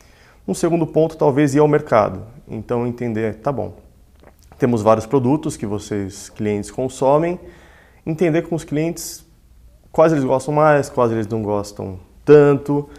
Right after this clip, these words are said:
é, o que poderia mudar em produto X, Y, Z. E aí, com isso, começar a montar uma estratégia no sentido de,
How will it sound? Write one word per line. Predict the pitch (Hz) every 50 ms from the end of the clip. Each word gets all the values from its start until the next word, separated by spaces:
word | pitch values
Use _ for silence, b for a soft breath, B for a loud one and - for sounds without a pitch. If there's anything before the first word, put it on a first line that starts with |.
| B B B B
é, | - 113 110 107
o | 101
que | - -
poderia | 104 - 113 104 107 104 104
mudar | 104 107 104 101 104 101 98 95 92 92 92 92 92 92 92 98
em | 104 101
produto | - 104 101 101 - -
X, | 104 - - 113 104
Y, | 107 104 - - - 123 127 123
Z. | 101 92 - - - - b b b b b b b b b b b b b b b b b -
E | - 135 139
aí, | 147 170
com | 156 - 185 202 220 170
isso, | 143 170 214 - - - 117 -
começar | - - 120 120 117 - -
a | 135
montar | 135 139 135 135 - 131
uma | 131 135 131
estratégia | 127 - - 127 123 120 - 131 135 131 135
no | 131 127
sentido | 131 - 131 120 117 117 - - 123 117 120 110
de, | 101 101 101 98 98 -